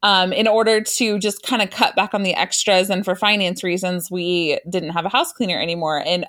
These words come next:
oh my goodness, I have missed having someone come clean the house so much. Like, what an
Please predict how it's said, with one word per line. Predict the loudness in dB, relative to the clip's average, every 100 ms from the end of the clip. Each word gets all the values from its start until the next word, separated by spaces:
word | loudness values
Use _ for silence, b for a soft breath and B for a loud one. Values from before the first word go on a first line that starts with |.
| 0
oh | 2 4 2
my | 0
goodness, | 0 0 -2 0
I | 2 2
have | 0 -2
missed | -4 -4 -6
having | -6 -6
someone | -6 -8 -8
come | -8 -8 -6
clean | -8 -4
the |
house | -4 -4 -2
so | 0 2
much. | 0 -2 0
Like, | 2 2 -2 B B B B -2
what | 4 6 6 4
an | 0